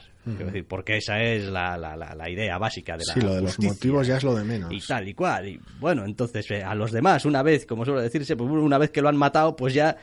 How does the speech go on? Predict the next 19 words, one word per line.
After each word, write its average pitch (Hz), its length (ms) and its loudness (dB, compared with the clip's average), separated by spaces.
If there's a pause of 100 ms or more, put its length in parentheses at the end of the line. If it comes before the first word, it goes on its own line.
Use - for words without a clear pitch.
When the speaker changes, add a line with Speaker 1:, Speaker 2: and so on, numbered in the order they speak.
(200)
Speaker 2:
pues 107 120 -4
mira, 143 200 2
pues, 101 120 -6
pues 101 200 -6
ya 135 100 0
lo 156 60 2
han 139 100 2
matado, 110 300 4
me 107 100 -2
preocupa 131 340 -2
más 151 200 2
por 117 180 -2
qué 147 140 4
lo 131 100 4
han 131 100 2
matado, 113 540 -2 (220)
Speaker 1:
Sí, 180 360 0
Speaker 2:
¿no? 143 120 4
Speaker 1:
ah, 185 100 2